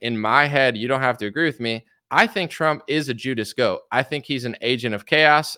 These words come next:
I think he's a pathological liar. I don't think he believes anything he says. He's pro-life one day, he's pro-choice the other day, he's bailing criminals out of jail, but he's against it. He's tweeting, he's sharing M S N B C articles saying,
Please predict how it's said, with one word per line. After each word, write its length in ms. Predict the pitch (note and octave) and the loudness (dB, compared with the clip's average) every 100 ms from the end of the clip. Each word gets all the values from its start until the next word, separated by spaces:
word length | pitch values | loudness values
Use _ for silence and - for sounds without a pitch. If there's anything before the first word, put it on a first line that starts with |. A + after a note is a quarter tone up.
| - | -6
I 140 | A2+ | -6
think 260 | - B2+ A#2 | -4 -8 -6
he's 300 | B2+ A2+ - | -6 -6 -8
a 80 | G2 | -4
pathological 720 | A#2+ A#2 A#2 A2 G#2+ G#2+ G2+ | 0 0 0 0 -2 -4 -2
liar. 500 | G#2+ C3 C#3+ D3 C#3+ - | 2 2 2 2 0 -2
I 140 | A2 | -4
don't 320 | G2+ B2 B2 | -2 -4 -4
think 200 | C3 A#2+ | -8 -8
he 120 | B2+ | -8
believes 400 | A2+ A2 A#2+ G#2+ G#2 | -6 -4 -4 -4 -6
anything 420 | C#3 D3+ C#3 C3+ | -6 -4 -6 -6
he 120 | C3+ | -6
says. 360 | - D3 C#3 - | 0 2 2 0
He's 140 | A2 | -10
pro-life 500 | - C3 B2+ B2 B2 | -2 2 4 2 2
one 200 | A#2+ B2 | -2 0
day, 180 | B2 A#2+ | 0 0
he's 140 | A2 | -4
pro-choice 540 | - A#2 A2+ A2+ A2 - | -4 -4 -2 -2 -4 -2
the 100 | A#2 | 0
other 200 | A#2+ A#2 | 0 0
day, 340 | A#2+ A#2+ A#2+ - _ _ A#2+ | 2 4 2 -6 _ _ -6
he's 200 | A2+ G2+ | -6 0
bailing 320 | A2+ B2 A#2 | 2 2 2
criminals 380 | B2+ B2 A#2+ A#2 | -2 0 0 0
out 140 | A2+ | 0
of 80 | G#2 | 0
jail, 300 | A#2 A#2+ A2+ | 2 4 2
but 120 | A2 | -2
he's 140 | G#2+ | -6
against 420 | G#2 A#2+ B2 A#2 B2 | -6 -4 -4 -4 -4
it. 200 | A2+ A2 | -4 -4
He's 180 | G#2+ | -10
tweeting, 500 | - C3 B2+ B2 B2 | -6 -4 0 0 -2
he's 200 | A#2 G#2+ | -6 -8
sharing 260 | - B2+ A#2 | -2 -2 0
M 160 | B2+ C3+ | -2 -2
S 140 | B2 | -2
N 100 | C3+ | -2
B 100 | B2+ | -2
C 180 | B2 D3 | -2 4
articles 440 | C3 C3 C3 B2+ | 4 4 0 -4
saying, 340 | - A#2 A#2 | -2 -2 -4